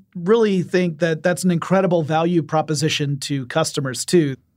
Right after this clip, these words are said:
Being able to anticipate things before they escalate to becoming a problem. Having that and giving that information to customers so that they are more efficient,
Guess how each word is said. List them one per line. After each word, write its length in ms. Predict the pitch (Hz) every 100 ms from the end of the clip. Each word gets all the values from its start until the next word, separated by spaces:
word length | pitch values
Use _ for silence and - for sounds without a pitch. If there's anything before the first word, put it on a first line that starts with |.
| 156
Being 320 | 165 185 190 190
able 480 | 214 220 190 175 156
to 380 | - 175 165 170
anticipate 840 | 170 160 - 190 185 - 170 151 - _ _ _ -
things 300 | 190 185 143
before 460 | 170 - 202 233
they 180 | 214 190 170 _
escalate 580 | 202 202 - 185 165 151
to 100 | -
becoming 360 | 160 151 180 147
a 40 |
problem. 600 | - 226 262 151 123 120 123 - - _ _ _ -
Having 420 | - 247 262 247
that 320 | 208 208 - -
and 380 | 175 165 156 - 165
giving 220 | 143 196 220
that 120 | 202
information 680 | 180 185 170 160 - 165 151
to 320 | - 151 143
customers 680 | - 170 - 175 160 147 -
so 340 | - 175 160
that 280 | 156 160 165
they 200 | 165 180
are 160 | 180 175
more 240 | 165 175
efficient, 640 | 151 - 185 - 180 170